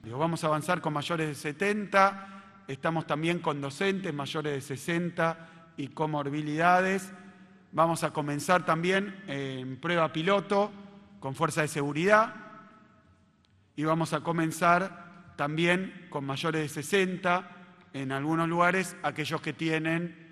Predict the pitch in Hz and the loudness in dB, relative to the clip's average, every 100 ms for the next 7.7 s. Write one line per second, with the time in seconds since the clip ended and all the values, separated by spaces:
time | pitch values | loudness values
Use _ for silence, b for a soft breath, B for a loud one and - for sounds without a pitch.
0 | - - - 135 139 131 143 151 143 147 | -20 -16 -10 -6 -6 -4 0 0 0 -6
1 | 139 151 165 156 156 151 - 156 147 135 | -4 -6 -4 -4 -4 -8 -4 -4 -2 -4
2 | 127 123 110 104 117 B B 175 156 185 | -6 -8 -10 -10 -12 B B -8 -4 -4
3 | 180 151 185 180 175 - 165 151 139 180 | -4 -4 -2 -2 -4 -6 -8 -8 -6 0
4 | 190 190 202 196 135 - 165 160 180 175 | 0 0 -2 -2 -10 -2 -2 0 -4 -6
5 | - 127 127 139 131 123 151 165 170 B | -8 -12 -10 -10 -12 -10 -6 -6 -6 B
6 | B B 143 170 - 175 147 120 104 - | B B 0 0 0 -4 -4 -6 -10 -20
7 | _ _ _ 196 220 233 226 | _ _ _ -4 -2 -2 -6